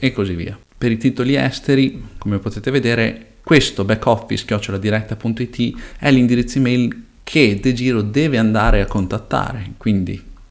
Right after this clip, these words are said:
questo campo sarà compilato nel caso di Directa con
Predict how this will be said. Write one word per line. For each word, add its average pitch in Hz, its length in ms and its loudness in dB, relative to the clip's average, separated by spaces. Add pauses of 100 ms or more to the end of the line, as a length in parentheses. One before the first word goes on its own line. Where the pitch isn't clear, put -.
(140)
questo 98 640 -2 (400)
campo 101 380 -4
sarà 101 240 -6
compilato 98 560 -4
nel 90 100 -8
caso 101 200 -6
di 117 100 -6
Directa 101 440 -6
con 101 300 -2